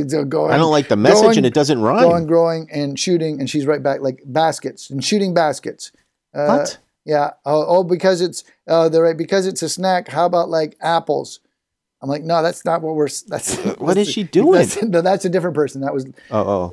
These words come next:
Speaker 1: that, that, that was Riaz." I, I'm, I, guys, so I'm gonna send out a quick email. I just want something going, growing, and blank. Um, now I've got, like,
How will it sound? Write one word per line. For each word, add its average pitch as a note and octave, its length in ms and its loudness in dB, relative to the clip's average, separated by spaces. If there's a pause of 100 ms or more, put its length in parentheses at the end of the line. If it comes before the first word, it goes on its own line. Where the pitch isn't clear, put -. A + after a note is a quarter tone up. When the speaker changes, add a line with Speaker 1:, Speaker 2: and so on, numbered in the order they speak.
Speaker 1:
that, D#3 500 -4
that, D#3 460 -4
that D3+ 260 -6
was C3+ 200 -4
Riaz." C#3 420 -2 (340)
I, G#3 180 -2
I'm, A#3+ 160 -2
I, G3+ 140 0
guys, F#3+ 300 2 (180)
so F#3 360 0 (440)
I'm C#3 60 -4
gonna C#3+ 100 -4
send C#3 220 -8
out C3+ 40 -8
a - 40 -8
quick C#3+ 160 -8
email. C#3 180 -6
I D3+ 100 0
just F#3 180 2
want G3+ 260 0
something F#3+ 360 -2
going, G3+ 500 0
growing, F3 460 0
and D3 140 -6
blank. D3+ 460 -4 (480)
Um, C3 420 -4 (540)
now C3+ 120 -6
I've C#3 140 -4
got, C#3 220 -4
like, C3 220 -6